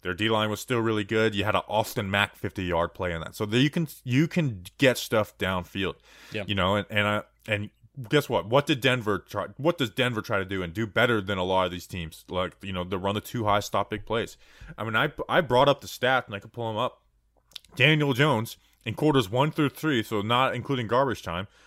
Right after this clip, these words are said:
Speaker 1: on the downfield concepts where there's two routes that are designed to go fifteen plus yards, not just th-, not going deep, but just routes that are designed that way. He was six for six, averaging over twenty yards per attempt in the touchdown.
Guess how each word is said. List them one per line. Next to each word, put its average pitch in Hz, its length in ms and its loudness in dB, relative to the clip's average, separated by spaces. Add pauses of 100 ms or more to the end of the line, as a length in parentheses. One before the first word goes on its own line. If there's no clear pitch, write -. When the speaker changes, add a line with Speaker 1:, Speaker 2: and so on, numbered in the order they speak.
(220)
Speaker 1:
on 104 240 -2
the 101 320 4 (440)
downfield 135 560 2
concepts 143 520 -6
where 95 80 -14
there's 95 160 -8
two 170 240 -4
routes 139 280 2
that 131 100 -2
are 110 100 0
designed 117 400 -4
to 110 60 -10
go 113 120 0
fifteen 120 440 -10
plus 117 280 -8
yards, 85 320 -6
not 107 240 -6
just - 220 -10
th-, 117 100 -8 (100)
not 117 300 -10 (140)
going 135 300 -4
deep, 117 260 -6
but 98 140 -14
just - 220 -8 (380)
routes 117 360 0
that 123 140 0
are 117 80 0
designed 110 440 -4
that 78 100 -8
way. 87 160 -4
He 101 80 -8
was 98 160 -8
six - 240 -8
for 135 140 -8
six, - 360 -8 (360)
averaging 107 340 -4
over 101 160 -4
twenty 131 300 -2
yards 117 320 4
per 110 160 -4
attempt 98 360 -6
in 92 60 -8
the 87 80 -4
touchdown. 80 520 -4